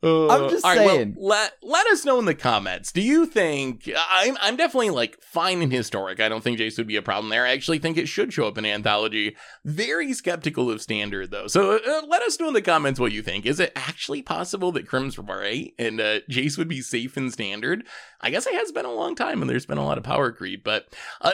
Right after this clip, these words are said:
Speaker 1: let's hit up a couple other topics before we, before we run out of time here today. I have, I have a couple of quick questions. I want to mention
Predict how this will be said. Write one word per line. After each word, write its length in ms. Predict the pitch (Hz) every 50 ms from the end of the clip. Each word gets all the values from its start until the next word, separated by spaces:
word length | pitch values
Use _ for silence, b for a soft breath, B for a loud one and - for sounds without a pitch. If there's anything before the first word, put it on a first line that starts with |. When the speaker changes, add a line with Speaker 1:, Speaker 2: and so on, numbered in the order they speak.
| - 220
Speaker 1:
let's 180 | 262 302 302 403
hit 80 | 403
up 80 | 415 403
a 60 | 285
couple 240 | 214 - 165 151 151
other 180 | 131 107 101 92
topics 440 | - 123 104 101 90 92 95 95 -
before 380 | - 104 101 - 110 110 110
we, 420 | 107 107 107 104 104 104 104 104 - -
before 320 | 165 180 180 220 254 269
we 120 | 262 226 202
run 240 | 180 175 165 160 156
out 120 | 147 127
of 80 | 127 127
time 280 | - 131 117 113 113 156
here 120 | 110 104
today. 240 | 101 101 98 98 95
I 120 | 104 127 117
have, 260 | 131 135 127 113 -
I 80 | 139 143
have 120 | 147 131
a 40 | -
couple 360 | - - 240 233 196 165 143
of 160 | 120 101 -
quick 240 | - - 117 104 -
questions. 360 | - 107 98 101 - 101 98
I 100 | 117 135
want 200 | 175 247 330 440
to 60 | 415 285
mention 480 | 214 185 160 139 139 131 127 120 117